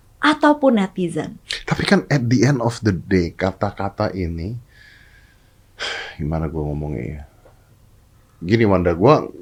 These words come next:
Speaker 2: gue tidak menyalahkan lu ya,
Speaker 1: Iya.
Speaker 2: karena gue mengatakan bahwa gue pun akan melakukan hal yang
Speaker 1: Iya.
Speaker 2: sama, ya,
Speaker 1: Hah.
Speaker 2: tidak menyalahkan lu. Tapi kan at the end of the day, akhirnya kita ada di momen kita merasa bahwa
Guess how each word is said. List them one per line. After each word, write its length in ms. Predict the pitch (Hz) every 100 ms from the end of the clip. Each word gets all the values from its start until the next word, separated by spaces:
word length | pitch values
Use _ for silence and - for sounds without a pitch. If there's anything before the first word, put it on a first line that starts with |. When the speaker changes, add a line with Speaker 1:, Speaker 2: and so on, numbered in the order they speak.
| 95 101
Speaker 2:
gue 140 | 101 165
tidak 280 | 139 95 110
menyalahkan 480 | 117 110 101 - 107
lu 160 | 139
ya, 160 | 90 226
Speaker 1:
Iya. 160 | 196 160
Speaker 2:
karena 240 | 92 98 92
gue 100 | 117
mengatakan 440 | 117 101 98 127
bahwa 240 | 104 90 87
gue 220 | 82 85
pun 160 | 95 117
akan 200 | 92 87
melakukan 340 | 85 85 87 82
hal 80 | 80 78
yang 40 | 76
Speaker 1:
Iya. 80 |
Speaker 2:
sama, 280 | 190 165 - - - -
ya, 160 | 151 -
Speaker 1:
Hah. 240 | - - 170
Speaker 2:
tidak 160 | 165
menyalahkan 480 | 76 78 156 - -
lu. 160 | - - - _ _ _ _ _ _ _
Tapi 220 | - 147
kan 240 | 156 160 151
at 160 | 127 -
the 120 | 113 120
end 140 | 110
of 240 | 98 104 -
the 160 | 90
day, 440 | 80 - 98 156 - _ _ _ _ _ _ _ _ _ - _
akhirnya 560 | 98 101 107 107 139 151
kita 400 | - 123 131 131 123 - - - - _ _ - _ _ _ _ _
ada 280 | - 113 117 113
di 80 |
momen 400 | 113 104 107 131
kita 240 | 127 120 139
merasa 400 | 127 113 - 123
bahwa 240 | 104 90